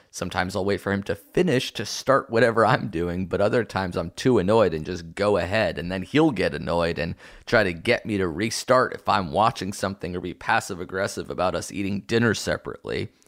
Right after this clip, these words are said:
We've been late to social events because of his habit. He talks to his mutual friends about it, which is embarrassing, and the flies and ta-, files and tabs are pretty <laughs> prominent on his laptop and desktop computer.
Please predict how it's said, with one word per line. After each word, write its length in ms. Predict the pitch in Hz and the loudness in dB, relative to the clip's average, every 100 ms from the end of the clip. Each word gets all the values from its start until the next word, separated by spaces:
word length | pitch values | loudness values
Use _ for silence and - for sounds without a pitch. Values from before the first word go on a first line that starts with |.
| - - _ | -20 -20 _
We've 160 | - 98 | -6 -2
been 180 | 113 90 | 0 0
late 200 | 87 - | -2 -2
to 80 | 139 | -6
social 560 | - 175 196 - 139 | 0 2 2 2 2
events 300 | 98 92 - | 2 0 -4
because 260 | - - 95 | -6 -6 -6
of 120 | 80 | -6
his 140 | - - | -12 -8
habit. 360 | 50 - - - - - | -6 -6 -12 -16 -20 -6
He 140 | 101 | -6
talks 360 | 98 95 98 - | 0 0 0 -2
to 100 | 101 | -4
his 120 | 101 | -4
mutual 300 | 98 104 143 | -6 -4 -4
friends 360 | 135 - 156 170 | -2 0 0 2
about 340 | 110 87 67 | 4 4 2
it, 140 | 62 - | 0 -4
which 180 | 85 - | -6 -6
is 140 | 95 | -4
embarrassing, 720 | 104 - 127 139 - - 50 50 | -2 2 4 4 0 -6 -8 -8
and 200 | 64 64 | -6 -6
the 80 | |
flies 640 | - - - 104 117 113 98 | -10 -8 2 4 6 4 -2
and 160 | 90 - | -8 -8
ta-, 300 | - 110 - | -4 -4 -2
files 360 | - 131 123 78 | 2 4 2 -2
and 140 | - | -10
tabs 360 | - 101 101 80 | -2 0 0 -4
are 60 | |
pretty 240 | - 120 107 | -2 -2 -2
<laughs> 0 | |
prominent 600 | - 110 127 - 143 71 | -4 -2 -2 0 -2 -2
on 140 | 80 | -4
his 160 | 76 - - - - | -6 -10 -18 -20 -2
laptop 560 | 90 98 - - 90 - | 2 2 2 0 0 0
and 240 | 101 104 | -4 0
desktop 460 | 90 - - 76 - | 0 0 0 -2 -2
computer. 580 | - - 127 117 117 | -12 -4 2 4 2